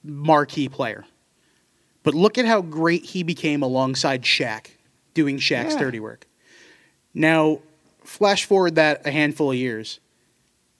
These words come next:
Speaker 1: and look at how great Reggie Evans was in Brooklyn, because that was his role. He was
Speaker 2: Twenty-two
Speaker 1: Brook
Speaker 2: boards,
Speaker 1: Lopez's
Speaker 2: twenty-four
Speaker 1: dirty work.
Speaker 2: boards, right.
Speaker 1: He was Brook Lopez's dirty, and when they moved him into the starting lineup ahead of Humphries, uh, when P J did that mid-season
Speaker 2: Mm-hmm.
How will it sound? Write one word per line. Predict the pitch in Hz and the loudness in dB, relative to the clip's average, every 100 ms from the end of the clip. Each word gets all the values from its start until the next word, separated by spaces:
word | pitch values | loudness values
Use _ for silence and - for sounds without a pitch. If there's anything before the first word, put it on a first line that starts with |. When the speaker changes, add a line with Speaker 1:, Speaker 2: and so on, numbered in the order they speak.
| _ | _
Speaker 1:
and | 139 | 0
look | 185 226 | 0 2
at | 240 | 2
how | 233 | 2
great | 160 165 165 | 2 0 0
Reggie | 127 135 135 123 | -2 -4 -4 -4
Evans | 120 123 113 | -6 -6 -8
was | 113 113 | -10 -10
in | 117 | -12
Brooklyn, | 113 113 110 110 - | -10 -12 -12 -18 -12
because | 139 151 135 | -6 -4 -2
that | 135 151 | 0 0
was | 160 143 | 2 0
his | 156 | -2
role. | 123 117 107 - - - 110 | -4 -6 -8 -12 -16 -4 4
He | 247 | 4
was | 277 123 | 4 0
Speaker 2:
Twenty-two | |
Speaker 1:
Brook | 110 - - 220 214 | -2 2 4 4 4
Speaker 2:
boards, | |
Speaker 1:
Lopez's | 208 202 202 175 | 4 4 4 2
Speaker 2:
twenty-four | 120 120 117 165 160 | 2 0 0 2 4
Speaker 1:
dirty | 120 117 | 4 2
work. | 110 | 2
Speaker 2:
boards, | 110 113 113 98 | 4 4 0 -2
right. | 107 104 87 - - - | 0 0 -2 -10 -20 -4
Speaker 1:
He | 214 | 0
was | 240 254 | 2 0
Brook | 190 208 | 0 -2
Lopez's | 175 160 160 151 143 | 2 2 2 -2 -4
dirty, | 131 151 - - - | -4 -6 -6 -18 -6
and | 175 202 | 0 2
when | 214 | 4
they | |
moved | 202 233 254 | 4 2 2
him | 269 | 0
into | 247 226 | 0 -2
the | |
starting | - 214 190 | 0 0 2
lineup | 175 165 | 2 2
ahead | 143 156 | 0 -2
of | 147 | 0
Humphries, | 165 - 110 113 - _ _ _ _ _ _ - 135 156 | -4 -4 -10 -10 -14 _ _ _ _ _ _ -20 -12 0
uh, | 147 127 117 | 2 2 0
when | 139 | -4
P | 143 185 | -4 0
J | 165 | 2
did | 156 147 | 2 2
that | 147 135 | 2 2
mid-season | 151 147 131 165 135 120 | -2 -2 -2 -4 -6 -8
Speaker 2:
Mm-hmm. | 104 98 101 | -10 -10 -10